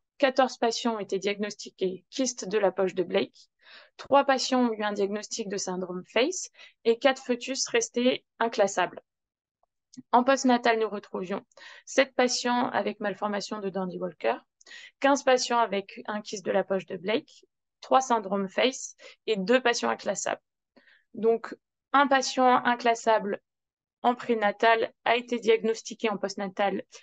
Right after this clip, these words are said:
avec une malformation de Dandy Walker et un patient inclassable en prénatal a été classé en kyste de la poche de Blake. Il n'y a pas eu d'autres changements de groupe, euh, autres que ceux-ci.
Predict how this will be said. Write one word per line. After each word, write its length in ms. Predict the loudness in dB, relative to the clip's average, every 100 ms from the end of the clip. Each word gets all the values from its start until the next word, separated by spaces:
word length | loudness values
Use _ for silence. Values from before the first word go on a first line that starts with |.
| _
avec 260 | 0 0 -2
une 100 | -2
malformation 580 | -2 -2 -4 -4 -6 -8
de 100 | -8
Dandy 300 | -6 -6 -6
Walker 340 | -4 0 0 0 -10 -10 0
et 140 | 2
un 120 | 4
patient 380 | 4 2 0 0
inclassable 680 | 0 -2 -6 -2 -4 -4 -8 _
en 120 | -2
prénatal 520 | -2 -2 -2 2 2
a 120 | 2 -2
été 260 | -6 -8
classé 440 | -2 -2 2 0 0 -8 -20 _ _ -4
en 180 | -2 -2
kyste 260 | -2 0
de 60 | 4
la 120 | 4
poche 220 | 4 0
de 80 | 0
Blake. 400 | -2 -4 -10 -20 _ _ -20 -6
Il 120 | -2
n'y 80 | 2
a 60 | 4
pas 120 | 4
eu 180 | 4 2
d'autres 260 | 0 0
changements 420 | -2 -2 -2 -2
de 120 | 0 0
groupe, 320 | 2 -2 -2
euh, 440 | -2 -2 -2 -6 -10 -16 _ _ _ _ _ _ _ _ _
autres 280 | -4 -2 -2
que 120 | -2
ceux-ci. 340 | -4 -6 -10